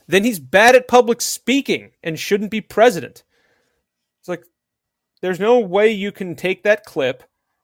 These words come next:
and defend it in any way. So, in that, which is why the media chooses to ignore it, because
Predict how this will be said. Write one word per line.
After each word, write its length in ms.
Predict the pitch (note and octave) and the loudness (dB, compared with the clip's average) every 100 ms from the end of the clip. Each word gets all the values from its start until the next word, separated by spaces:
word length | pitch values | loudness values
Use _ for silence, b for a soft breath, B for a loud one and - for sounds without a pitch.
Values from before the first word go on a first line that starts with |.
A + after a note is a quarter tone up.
| _ - | _ -10
and 140 | E3 | -8
defend 480 | F3+ - - C4+ G#3+ | -8 -8 0 0 0
it 140 | C#3+ - | -6 -6
in 100 | D3+ | -10
any 260 | D#3+ G3 | -8 -6
way. 280 | D#3+ B2+ C3 | -4 -2 -4
So, 180 | C3 D#3 | -4 -6
in 100 | D3+ | -4
that, 160 | D3+ | -6
which 160 | D#3 D3+ | -6 -8
is 140 | D3+ | -10
why 360 | B2+ C3 D3 E3+ | -8 0 2 2
the 120 | F3 | 0
media 300 | E3 D3+ D3 | -8 -6 -6
chooses 300 | C3+ D3 C#3+ | -8 -10 -10
to 120 | C3 D#3+ | -12 -14
ignore 280 | C3+ A#2+ | -10 -8
it, 120 | B2+ - | -8 -12
because 380 | D3 D3 C3 | -10 -8 -10